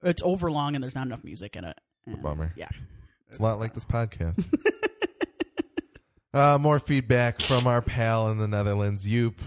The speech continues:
Speaker 2: Yoop says, "Hi, guys. Just wanted to react to your discussion from last week's episode. I completely agree with Nick.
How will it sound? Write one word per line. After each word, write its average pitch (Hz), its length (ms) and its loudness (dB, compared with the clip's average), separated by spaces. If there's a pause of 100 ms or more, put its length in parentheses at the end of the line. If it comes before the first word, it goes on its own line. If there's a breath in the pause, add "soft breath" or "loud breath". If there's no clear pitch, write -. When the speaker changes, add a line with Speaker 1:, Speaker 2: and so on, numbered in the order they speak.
Speaker 2:
Yoop 107 240 -2
says, 110 220 2
"Hi, 151 180 2
guys. 135 240 2
Just - 160 -2
wanted 135 180 2
to 123 80 2
react 117 300 2
to - 100 -6
your 101 60 0
discussion 101 480 0
from 101 120 -2
last 98 260 0
week's 95 180 -2
episode. 113 340 0
I 104 60 2
completely 127 420 -2
agree 104 160 0
with 101 160 0
Nick. 117 320 -2